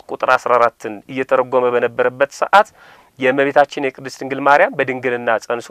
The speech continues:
በድንግልና መውለድ ምስጢሩ ጸኖት፣ ድንግል የሚለውን ሴት ብሎ ለመተርጎም እያሰበ ከዕብራይስጥ ወደ ግሪክ ቋንቋ ሲተረጉም ማለት ነው። «ይሄን ሳታይ አትሞትም»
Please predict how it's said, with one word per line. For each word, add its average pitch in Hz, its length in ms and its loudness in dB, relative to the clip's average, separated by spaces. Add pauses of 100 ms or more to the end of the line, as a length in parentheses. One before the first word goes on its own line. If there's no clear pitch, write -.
በድንግልና 117 640 -4
መውለድ 104 400 -6 (140)
ምስጢሩ 135 400 -8 (160)
ጸኖት፣ 190 520 4 (500)
ድንግል 160 340 0
የሚለውን 175 480 4
ሴት 180 480 4
ብሎ 170 240 4
ለመተርጎም 127 600 2
እያሰበ 160 460 2 (580)
ከዕብራይስጥ 135 480 6
ወደ 127 200 -2
ግሪክ 127 260 -4
ቋንቋ 117 340 4
ሲተረጉም 123 520 -2
ማለት 139 260 2
ነው። 240 140 2 (380)
«ይሄን 220 200 4
ሳታይ 170 380 6
አትሞትም» 123 480 0